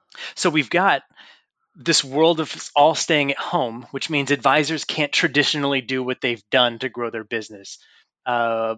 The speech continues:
public seminars are pretty well out. Uh, client e-,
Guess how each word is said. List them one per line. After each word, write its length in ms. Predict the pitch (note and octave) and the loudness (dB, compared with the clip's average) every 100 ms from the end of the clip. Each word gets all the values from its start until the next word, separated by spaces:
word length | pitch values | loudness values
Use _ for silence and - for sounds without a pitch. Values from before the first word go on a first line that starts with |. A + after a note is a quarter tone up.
| - | -4
public 380 | - D3 C#3+ - | -2 0 0 -2
seminars 640 | - C#3+ C#3 C3+ C3+ C3+ | 0 2 2 2 2 0
are 80 | C3 | -4
pretty 260 | - D3 C3+ | -4 -4 2
well 200 | C3 A#2+ | 2 2
out. 280 | G#2+ - - _ - _ - | 0 -6 -12 _ -20 _ -6
Uh, 280 | A2+ A2 G#2+ | -4 -4 -6
client 400 | - E3+ D3+ D#3 | -2 2 2 2
e-, 240 | D#3+ D3 | -2 -6